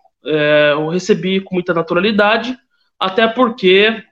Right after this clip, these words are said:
é, sem falsa modéstia, eu tenho muito preparo pra, pra essa função, tanto do ponto de vista técnico quanto administrativo, porque trabalhei por muitos anos na iniciativa privada como administrador, além também de ter trabalhado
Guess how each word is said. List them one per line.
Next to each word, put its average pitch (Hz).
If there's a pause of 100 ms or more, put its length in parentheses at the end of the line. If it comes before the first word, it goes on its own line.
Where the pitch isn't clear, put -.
(160)
é, 151
sem 190
falsa 180
modéstia, 170
eu 170
tenho 185
muito 208
preparo 202
pra, 151 (340)
pra 156
essa 160
função, 247 (460)
tanto 226
do 202
ponto 196
de 185
vista 175
técnico 196
quanto 202
administrativo, 196
porque 185 (460)
trabalhei 170
por 170
muitos 185
anos 185
na 170
iniciativa 165
privada 180 (760)
como 170
administrador, 165 (580)
além 170
também 170
de 160
ter 156
trabalhado 147